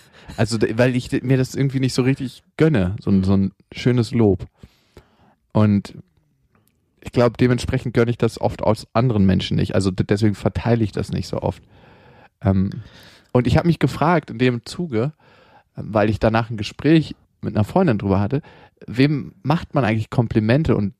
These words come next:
Speaker 2: welche Menschen lässt man so richtig nah an sich ran? Also, wie viele Menschen lässt du in deinem Leben so richtig nah an dich ran, außer mich jetzt?
Speaker 1: Pff, <laughs> nicht mal mehr dich, <laughs> wenn wir schon dabei
Speaker 2: Das,
Speaker 1: sind.
Speaker 2: das ist schon so ein richtiges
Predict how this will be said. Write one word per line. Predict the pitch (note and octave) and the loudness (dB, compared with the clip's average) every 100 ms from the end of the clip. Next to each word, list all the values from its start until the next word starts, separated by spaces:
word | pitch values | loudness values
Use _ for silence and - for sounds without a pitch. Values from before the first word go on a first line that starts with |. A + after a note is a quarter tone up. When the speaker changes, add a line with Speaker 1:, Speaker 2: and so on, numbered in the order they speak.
| _ | _
Speaker 2:
welche | - A2 A2+ | 0 0 0
Menschen | A#2 A#2+ - A2+ | 0 -2 -2 -2
lässt | G#2+ - | -2 0
man | A2 | -2
so | G#2 | 0
richtig | G#2+ C3+ - G#2 | 2 2 0 -8
nah | G#2+ F#2+ | -4 -4
an | F#2 F2 | -4 -6
sich | - - | -10 -12
ran? | G#2+ G2+ G2 _ _ _ _ - | -12 -12 -16 _ _ _ _ -4
Also, | G#2+ G#2+ - - | 0 0 -2 -2
wie | C3+ | 2
viele | E3+ | 4
Menschen | D3 C#3+ - | 2 0 -2
lässt | B2 B2 - | 0 0 0
du | D3 D3+ | 2 2
in | A2+ | 2
deinem | A2+ A#2+ | 2 2
Leben | A#2 A#2+ A2 | 2 2 2
so | G#2+ | 0
richtig | A2+ A2 G#2+ | 0 0 -4
nah | G#2+ F#2+ | 0 0
an | G2 | -2
dich | A2+ - | -6 -8
ran, | F#2 | -6
außer | - G2+ G2 | -2 -2 0
mich | G2 - | -4 -6
jetzt? | - - - | -12 -14 -12
Speaker 1:
Pff, | D#3+ - A2+ - D#3+ E3 | -2 -2 -2 -8 -2 0
<laughs> | |
nicht | D3+ B2+ | 0 2
mal | G#2+ | 0
mehr | F#2+ | 0
dich, | F#2+ G#2+ - | -4 -6 -2
<laughs> | F3+ G3+ - F#3 D3 | 0 2 2 0 0
wenn | D#3 A#2 | 0 0
wir | A#2+ | 0
schon | G#2+ G#2+ | 0 0
dabei | F#2+ F#2 | 0 0
Speaker 2:
Das, | G2 F#2+ | -2 -2
Speaker 1:
sind. | G2+ C#3 A2+ - | -4 -4 -2 2
Speaker 2:
das | D3+ | 2
ist | - | 2
schon | - B2+ | 0 0
so | A#2+ | 0
ein | A2 | 0
richtiges | A#2+ A#2 A2+ A#2 | 0 0 0 0